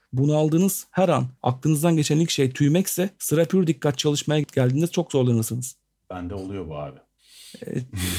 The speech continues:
Speaker 1: e, çünkü bunaldığımız her an
Speaker 2: Çok
Speaker 1: e,
Speaker 2: meşhur tüymelerim vardır yani.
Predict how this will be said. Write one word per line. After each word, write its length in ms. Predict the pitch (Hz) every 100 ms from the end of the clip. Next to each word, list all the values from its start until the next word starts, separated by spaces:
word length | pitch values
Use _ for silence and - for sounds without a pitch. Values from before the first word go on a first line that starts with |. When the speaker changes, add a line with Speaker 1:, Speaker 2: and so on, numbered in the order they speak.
| 85 78 131 127 147
Speaker 1:
e, 60 | 127
çünkü 500 | - 143 135 165 170 - - - -
bunaldığımız 580 | 131 151 151 160 170 170
her 100 | 170
an 200 | 160 160 _ -
Speaker 2:
Çok 240 | 107 -
Speaker 1:
e, 40 |
Speaker 2:
meşhur 240 | 107 117 117
tüymelerim 600 | - 117 113 110 110 107
vardır 380 | 98 85 87 82
yani. 220 | 78